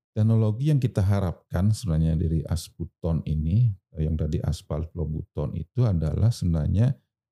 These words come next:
bisa menjadi pesaing tadi dengan aspal minyak yang produksi Pertamina. Artinya dia apple to mi-, apple to apple. Jadi kalau aspal minyak itu kan sudah cairan ya, udah murni ya,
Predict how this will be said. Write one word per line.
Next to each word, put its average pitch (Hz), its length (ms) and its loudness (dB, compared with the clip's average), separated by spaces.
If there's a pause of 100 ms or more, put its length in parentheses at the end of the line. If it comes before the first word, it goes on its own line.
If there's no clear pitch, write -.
(120)
bisa 98 400 -2
menjadi 92 720 0
pesaing 107 640 0
tadi 87 160 0
dengan 95 400 2
aspal 95 560 -4
minyak 101 480 2 (320)
yang 87 240 -14
produksi 87 320 -16
Pertamina. 82 720 -2 (560)
Artinya 87 320 -2
dia 120 240 2
apple 101 320 -2
to 110 80 2
mi-, 104 320 2 (160)
apple 98 380 0
to 110 100 0
apple. 92 560 -2 (560)
Jadi 98 240 -6
kalau - 160 -2
aspal 92 400 -2
minyak 95 460 2
itu 131 100 0
kan 156 160 2
sudah 95 400 0 (240)
cairan 101 480 0
ya, 98 320 2
udah 80 240 0
murni 87 560 2
ya, 90 160 0